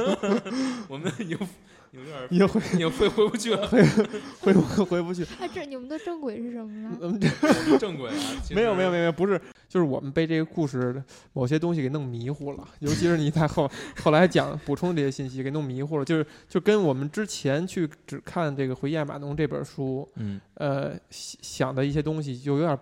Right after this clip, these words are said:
Speaker 2: 不一样了。
Speaker 3: 嗯。
Speaker 2: 就那些东西可能就没意义了，
Speaker 3: 哦。
Speaker 2: 就是，只不过，真的，这个，这个是很奇妙，就是你只看《回忆爱马农》的时候，你会引发一些想象，但是这些想象可能在你知道更完整的故事以后，它就已经变得没意义了。
Speaker 1: 我觉得就是它落实了很多设定，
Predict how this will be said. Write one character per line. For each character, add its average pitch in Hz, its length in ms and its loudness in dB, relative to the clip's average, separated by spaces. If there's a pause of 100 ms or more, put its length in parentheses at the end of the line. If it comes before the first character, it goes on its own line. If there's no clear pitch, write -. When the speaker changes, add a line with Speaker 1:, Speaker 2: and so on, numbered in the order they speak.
Speaker 2:
不 147 140 -2
一 151 120 -4
样 185 220 -4
了。 - 200 -20 (180)
Speaker 3:
嗯。 226 380 -8
Speaker 2:
就 208 100 -4
那 208 80 2
些 190 100 6
东 196 120 2
西 185 80 0
可 - 100 -4
能 131 80 0
就 170 80 -2
没 135 160 -2
意 180 280 -8
义 - 40 -12
了， - 220 -18
Speaker 3:
哦。 - 120 -12
Speaker 2:
就 180 100 0
是， 175 60 2 (340)
只 - 100 -2
不 - 20 6
过， 262 120 6 (380)
真 277 140 2
的， 180 80 2
这 269 160 -4
个， 190 100 -2
这 277 140 -4
个 233 60 0
是 175 80 -4
很 139 160 -6
奇 - 160 -10
妙， 139 200 -4
就 190 120 -6
是 190 60 -4
你 233 60 -4
只 - 140 -16
看 143 180 -2
《回 143 120 -2
忆 170 60 0
爱 165 60 0
马 139 140 -6
农》 143 180 -10
的 160 60 -2
时 151 60 -6
候， 139 80 -4
你 131 100 -8
会 135 120 -4
引 139 140 -6
发 143 160 -2
一 143 80 0
些 147 100 0
想 - 220 -8
象， 143 200 -6 (300)
但 196 120 0
是 196 40 2
这 208 140 4
些 170 120 4
想 143 200 -2
象 135 320 -2
可 - 140 -10
能 135 160 -2
在 160 120 0
你 135 120 -4 (400)
知 - 100 -4
道 156 160 6
更 151 160 -2
完 135 120 0
整 151 100 0
的 127 80 -2
故 127 160 -6
事 123 80 -8
以 123 80 -6
后， 123 100 -6
它 151 120 -10
就 156 100 -2
已 139 60 -4
经 143 180 -10
变 131 120 -2
得 135 60 -10
没 135 140 -16
意 131 160 -16
义 - 100 -18
了。 - 120 -20
Speaker 1:
我 98 80 -12
觉 98 80 -4
得 110 60 -2
就 131 140 -6
是 107 180 -10
它 127 180 -12
落 127 180 -4
实 104 160 -8
了 110 80 -6
很 92 100 -16
多 95 140 -12
设 101 200 -12
定， 92 220 -10